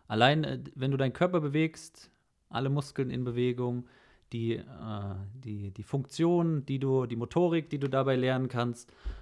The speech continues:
Gold wert für alle, für alle anderen Sachen. Und beim E-Sport ist es halt die völlige Reduzierung auf, ich drück zur richtigen Zeit, äh, den richtigen Knopf. Allein Fußball-Volley zu nehmen,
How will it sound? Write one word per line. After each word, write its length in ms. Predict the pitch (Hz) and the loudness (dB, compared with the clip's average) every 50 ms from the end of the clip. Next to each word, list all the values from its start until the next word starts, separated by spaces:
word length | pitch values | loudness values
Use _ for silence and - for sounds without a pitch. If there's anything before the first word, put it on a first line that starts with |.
| - - | 0 4
Gold 260 | 135 143 151 139 131 | 6 8 8 8 6
wert 200 | 135 135 127 127 | 4 4 4 2
für 140 | - - 123 | 0 -4 -2
alle, 220 | 113 117 117 120 110 | 0 0 0 -2 -2
für 140 | - 120 110 | 0 0 2
alle 140 | 113 117 107 | 2 2 2
anderen 300 | 117 113 110 101 95 90 | 2 2 0 0 -2 -2
Sachen. 400 | - 98 92 98 92 92 92 92 110 | -2 -2 -2 -2 -2 -4 -4 -6 -8
Und 160 | - 110 104 | -6 -6 -4
beim 160 | - 110 107 123 | -2 -2 0 0
E-Sport 340 | 147 139 - - 151 131 | -2 -2 -2 0 0 0
ist 60 | 127 123 | 0 0
es 100 | 117 123 | 0 0
halt 140 | 127 123 | 0 0
die 60 | 120 - | 0 -2
völlige 360 | - 160 160 156 151 143 127 | 0 2 2 4 4 4 4
Reduzierung 720 | 135 127 135 127 - - - 175 175 165 160 160 156 156 135 | 4 2 0 0 -4 -2 0 0 2 2 2 2 2 0 0
auf, 460 | - 120 123 127 131 139 135 - - | 0 0 2 2 2 2 0 -2 -4
ich 160 | 123 - - | -10 -8 -4
drück 200 | - 143 135 - | -4 -4 -4 -4
zur 100 | - 131 120 | -2 -2 -2
richtigen 340 | 131 - - - 117 117 - | -2 -2 -2 -4 -4 -4 -4
Zeit, 420 | - - 117 117 117 117 120 - - - - - - - - _ _ _ _ - | -2 0 2 2 2 0 -2 -6 -16 -20 -20 -20 -20 -20 -20 _ _ _ _ -6
äh, 180 | 113 110 110 104 | -4 -2 -2 -2
den 120 | 110 104 | -2 -4
richtigen 340 | 101 110 - - 117 104 101 - | -4 -4 -4 -4 -6 -6 -6 -6
Knopf. 260 | - - 98 - - | -8 -8 -8 -6 -2
Allein 300 | 104 107 120 151 156 139 | 2 4 4 4 4 2
Fußball-Volley 680 | - - 240 233 - - 151 143 131 151 180 190 170 | 0 -2 -2 -2 0 2 2 2 4 4 2 2 0
zu 140 | - - 135 117 | -2 -4 -4 -2
nehmen, 360 | 117 117 135 151 165 170 | -2 0 0 0 -2 -4